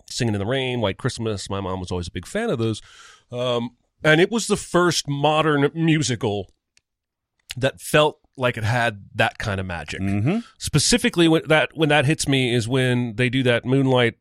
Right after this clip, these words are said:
Speaker 1: thing on the road when they're
Speaker 2: Oh.
Speaker 1: walking to her car
Speaker 2: Just
Speaker 1: and he
Speaker 2: chills.
Speaker 1: dances on the
Speaker 2: Yeah, yeah,
Speaker 1: bench. Um, and there've been a lot of modern musicals, uh, but, but this one I think was intentionally trying to have moments that felt like those classic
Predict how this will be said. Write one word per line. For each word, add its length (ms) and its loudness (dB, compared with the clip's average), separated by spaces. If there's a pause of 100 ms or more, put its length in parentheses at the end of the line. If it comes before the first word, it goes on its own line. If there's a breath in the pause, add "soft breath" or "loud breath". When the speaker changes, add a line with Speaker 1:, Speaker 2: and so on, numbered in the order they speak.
(500)
Speaker 1:
thing 180 4
on 180 4
the 300 2
road 560 4
when 100 2
they're 80 6
Speaker 2:
Oh. 120 8
Speaker 1:
walking 220 4
to 80 2
her 100 2
car 500 4
Speaker 2:
Just 140 4
Speaker 1:
and 20 2
he 60 0
Speaker 2:
chills. 280 6
Speaker 1:
dances 100 0
on 140 2
the 120 -2
Speaker 2:
Yeah, 80 4
yeah, 120 6 (120)
Speaker 1:
bench. 160 2 (540 loud breath)
Um, 480 2 (100)
and 140 2
there've 140 4
been 100 6
a 40 8
lot 220 6
of 80 2
modern 400 6
musicals, 840 4 (500 soft breath)
uh, 300 0
but, 180 -8 (220)
but 300 -2
this 200 4
one 140 6
I 80 4
think 200 0
was 160 0
intentionally 540 2
trying 520 0
to 80 -2
have 300 0
moments 440 0
that 160 -4
felt 300 2
like 240 0
those 180 -4
classic 760 -2